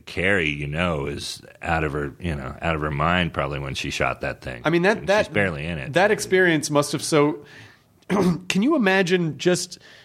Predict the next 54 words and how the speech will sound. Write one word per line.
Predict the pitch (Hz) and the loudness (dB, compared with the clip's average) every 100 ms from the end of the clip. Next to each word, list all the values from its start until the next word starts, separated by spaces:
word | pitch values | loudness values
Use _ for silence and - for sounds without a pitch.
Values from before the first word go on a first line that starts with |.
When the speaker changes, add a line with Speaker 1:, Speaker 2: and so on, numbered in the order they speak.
| - | -2
Speaker 2:
'cause | 190 | 0
we | 190 262 | 2 4
all | 262 214 143 139 151 | 4 2 0 -10 -10
are, | |
now | 165 165 170 143 127 117 - | -2 2 4 6 4 0 -4
are, | 123 | -6
in | 117 139 | -2 2
our | 139 | 2
careers, | 143 143 127 | 4 4 4
we | 139 | 4
all | 165 131 | 4 4
do | 131 | 4
a | 117 | 4
million | 117 110 101 92 | 2 2 0 -4
things. | 98 80 76 - - _ _ _ _ _ - - - | -4 -4 -6 -10 -12 _ _ _ _ _ -20 -20 -12
Speaker 1:
Yeah. | 78 | -4
Speaker 2:
And | 135 147 | 0 2
one | 190 214 | 2 4
little | 202 175 | 4 2
thing, | - 156 135 117 117 120 | 2 4 4 2 -2 -4
and | 165 | 0
it's | 202 233 | 2 2
usually, | 294 254 220 | 2 4 4
like, | 170 160 | 2 2
the | 143 | -2
things | 151 147 139 | 0 0 0
that | 123 | -2
you | 123 | -2
don't, | 127 135 | -4 -2
you're | 135 | 0
not | 127 | 0
really, | 123 117 117 117 135 | 0 -2 -4 -6 -4
you | 117 | 0
know, | 110 | 0
like, | 113 | 2
"Ah, | 190 | 4
I | 156 | 4
just | 127 - | 2 0
did | 120 | 2
this | 117 | 2
small | - 120 113 | 4 4 6
little | 104 104 | 4 4
thing | 127 113 101 101 - - - _ | 4 4 2 -2 -8 -20 -20 _
that | 123 120 | 0 2
blows | 135 123 117 120 | 4 4 4 4
up," | 117 98 - - 92 | 4 2 -4 -4 2
as | |
Speaker 1:
Right. | 139 | 2
Speaker 2:
opposed | 117 147 135 | 2 2 2
to | 117 | 0
the | 120 | -2
thing | 117 127 123 | 2 2 4
that | 117 117 | 0 0
you, | 113 110 110 | 2 2 0